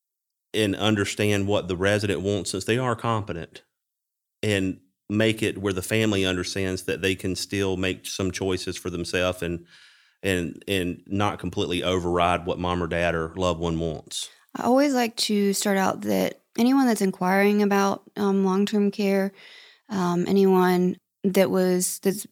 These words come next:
Speaker 2: in, in long-term care as a resident, I always tell them they're an adult
Speaker 1: Mm-hmm.
Speaker 2: and they have rights just like any other adult that's walking down the sidewalk.
Speaker 1: Mm.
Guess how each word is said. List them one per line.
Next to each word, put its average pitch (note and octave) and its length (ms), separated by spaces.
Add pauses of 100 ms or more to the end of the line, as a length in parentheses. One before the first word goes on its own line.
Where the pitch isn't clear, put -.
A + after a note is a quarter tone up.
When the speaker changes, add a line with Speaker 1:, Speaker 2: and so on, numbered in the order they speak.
Speaker 2:
in, B3 220
in C#4 300
long-term E3+ 460
care E3+ 180
as F3+ 140
a F3+ 60
resident, F3+ 520 (380)
I G3 120
always G#3+ 360
tell F#3 240
them F3+ 320 (160)
they're G#3 300
an D#4 80
adult - 600 (200)
Speaker 1:
Mm-hmm. F#2 220 (720)
Speaker 2:
and F3+ 640
they G3 180
have F#3 580
rights E3+ 400
just - 220
like F3 280
any F3+ 220
other F3+ 260
adult F3 560 (280)
that's - 300
walking F#3 280
down F#3 140
the F#3+ 80
sidewalk. A#2 500
Speaker 1:
Mm. F2+ 220